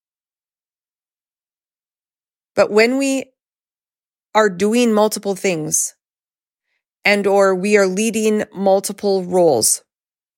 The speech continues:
that could be at home, that could be in your workplace, that could be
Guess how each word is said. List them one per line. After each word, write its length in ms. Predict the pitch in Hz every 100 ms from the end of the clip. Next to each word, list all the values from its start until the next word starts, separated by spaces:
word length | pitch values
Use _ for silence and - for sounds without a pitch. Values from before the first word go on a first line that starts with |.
| _ _ _ _ _ _ _ _ _
that 200 | - -
could 180 | - 190
be 380 | 190 190 190 - -
at 140 | 170
home, 420 | 175 202 226 226 _ _ -
that 140 | 175
could 140 | 175
be 340 | 165 170 160 - _ _ _ _ _ _ _
in 160 | 196 185
your 120 | 170
workplace, 580 | 175 185 - 202 208 -
that 200 | 165 160
could 160 | 170
be 400 | 165 160 156 165